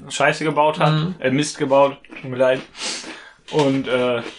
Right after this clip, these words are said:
Speaker 1: sagt er, aber dann bringt er ja dann Rey da und dann sagt er, „Ah, hier, das ist wieder was gut bei mir.“
Speaker 2: Mhm.
Speaker 1: <laughs> „Ist okay, Kumpel.“
Speaker 2: Ja, ne, weil halt, äh, Kaido
Speaker 1: Ja.
Speaker 2: überzeugt davon ist, dass sie jetzt zu ihm überläuft.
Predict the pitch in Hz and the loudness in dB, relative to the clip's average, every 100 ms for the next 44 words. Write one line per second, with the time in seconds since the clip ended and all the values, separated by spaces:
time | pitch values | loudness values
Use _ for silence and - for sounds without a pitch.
0 | - 123 - 131 123 127 123 127 131 139 | -4 0 0 2 4 6 6 4 4 0
1 | 120 135 135 131 127 127 131 123 127 135 | 4 6 6 6 4 2 2 -2 2 4
2 | 151 147 143 135 127 127 147 170 143 143 | 4 2 2 4 2 4 4 6 6 4
3 | 139 123 113 123 123 127 123 117 110 - | 4 4 0 -4 -4 -4 -2 -2 -4 -6
4 | 113 107 107 151 165 - 214 208 165 - | -8 -4 2 4 4 2 0 -4 -4 -4
5 | 170 160 131 120 135 117 127 117 113 120 | 2 4 4 2 0 0 -2 -6 -4 -6
6 | 117 - _ _ _ _ - - - - | -6 -14 _ _ _ _ -20 -20 -20 -8
7 | 185 151 131 156 147 147 147 - 156 147 | 0 0 0 -4 2 2 0 -12 -2 2
8 | 143 139 139 131 131 123 120 - _ _ | 4 2 0 0 2 2 0 -6 _ _
9 | _ _ _ _ - _ _ _ _ _ | _ _ _ _ -20 _ _ _ _ _
10 | _ _ _ _ _ - 160 170 190 247 | _ _ _ _ _ -2 0 0 -4 -8
11 | _ _ _ 110 110 104 156 - _ - | _ _ _ -6 -4 -4 -8 -20 _ -2
12 | 147 139 147 143 147 135 135 131 139 - | 0 4 2 2 0 2 0 2 0 0
13 | 139 156 143 135 131 147 160 | -4 -2 2 4 4 2 0